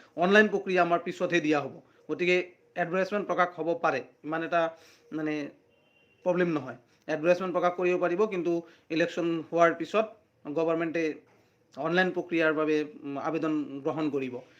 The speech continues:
কিন্তু ইমান এতিয়া আৰু, এ, আবেদন প্ৰক্ৰিয়া গ্ৰহণ কৰাৰ সময় নাই, যিহেতুকে ইলেকশ্যন ওচৰা ওচৰি এডভাৰ্টাইজমেণ্ট প্ৰকাশ কৰিব পাৰে, তাৰ কোনো, আ, বাধা নাই। এ, যেনে-, যেনেকুৱা আমাৰ অসম গভৰ্ণমেণ্টে এবাৰ, এ, একবাৰ কি কৰিছিল,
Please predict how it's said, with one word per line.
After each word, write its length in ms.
কিন্তু 140
ইমান 420
এতিয়া 320
আৰু, 280
এ, 240
আবেদন 600
প্ৰক্ৰিয়া 380
গ্ৰহণ 300
কৰাৰ 280
সময় 220
নাই, 200
যিহেতুকে 520
ইলেকশ্যন 380
ওচৰা 260
ওচৰি 260
এডভাৰ্টাইজমেণ্ট 600
প্ৰকাশ 200
কৰিব 240
পাৰে, 180
তাৰ 180
কোনো, 320
আ, 300
বাধা 280
নাই। 180
এ, 80
যেনে-, 280
যেনেকুৱা 320
আমাৰ 240
অসম 260
গভৰ্ণমেণ্টে 300
এবাৰ, 220
এ, 540
একবাৰ 200
কি 120
কৰিছিল, 380